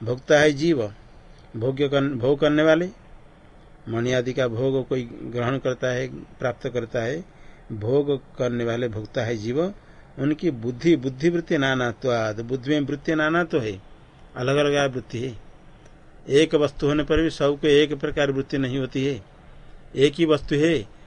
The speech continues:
सबको सुख देता है नहीं है। एक ही वस्तु है, किसको सुख देगा, किसको दुख देगा, ऐसा होता है। सबको सुख नहीं देता है, सबको सुख नहीं देता है। एक बहुत सुंदर मकान बनाया,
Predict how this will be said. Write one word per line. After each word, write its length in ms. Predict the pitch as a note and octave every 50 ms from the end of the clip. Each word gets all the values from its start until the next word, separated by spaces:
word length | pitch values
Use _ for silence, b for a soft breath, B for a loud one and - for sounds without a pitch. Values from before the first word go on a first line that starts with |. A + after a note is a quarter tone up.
| b b
सबको 320 | - - C#3+ D3 C#3+ D#3 C#3+
सुख 260 | - D3+ C#3 - D#3
देता 320 | D3 C#3+ D3+ C#3+ - D3+
है 140 | C#3 C#3+ C#3+
नहीं 320 | C#3 C3+ C#3 E3 D#3 A2+
है। 80 | G2 - - - - - - - - - - - - -
एक 180 | A2+ C3 D3+ C#3
ही 80 | D#3+ D3
वस्तु 280 | D3+ C#3 C#3 - E3
है, 60 | D#3
किसको 320 | - D#3 C#3 - - D#3 C#3
सुख 220 | - D3 C3+ -
देगा, 300 | C#3+ C#3 D3+ D#3 D3+ C#3+
किसको 320 | C3+ C#3 C3 - - D3+ C#3
दुख 220 | B2+ C#3 - C#3+
देगा, 300 | C3 A#2 A#2 G#2+ G#2 G#2+ G#2+ - - - - -
ऐसा 180 | C3 A#2+ - A#2+
होता 240 | A2+ G#2+ - A2+ A2+
है। 140 | G2 G2+ - - - - - - - - - -
सबको 260 | C3 B2+ C3+ C3+ D3
सुख 200 | C#3 - C3+ A#2
नहीं 220 | B2 A#2+ A#2+ B2 A#2
देता 260 | A2 A#2 A2 - A#2
है, 240 | A2 A2 G2 G2+ - - - - - - - - - - - - - - - - - - - - - - - - - -
सबको 280 | C3+ B2+ C3 C3 D#3 C#3+
सुख 240 | - D3+ C3+ C#3
नहीं 200 | C#3 C#3+ D3 D3
देता 240 | D#3 F3 E3 D#3+ C#3+
है। 120 | C3 C3 C3
एक 140 | B2 B2+
बहुत 220 | C3 C3 D3 C#3+ -
सुंदर 300 | - C#3 C#3 C#3 C#3 C#3+
मकान 380 | C#3 C3+ C3+ D3 C3+ C3 B2+
बनाया, 360 | B2+ B2 A#2 A#2 A#2 A#2 B2+